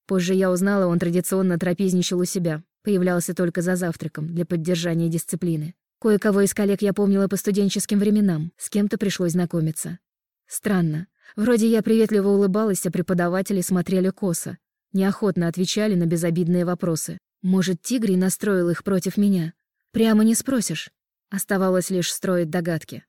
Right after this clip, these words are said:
Прокашлявшись, представилась и пригласила всех на чай. После села за свободный столик.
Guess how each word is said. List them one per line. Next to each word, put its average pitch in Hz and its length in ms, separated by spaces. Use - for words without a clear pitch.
Прокашлявшись, 226 680
представилась 214 640
и 190 40
пригласила 185 520
всех 180 280
на 185 100
чай. 160 340
После 240 320
села 202 280
за 190 100
свободный 180 460
столик. 170 480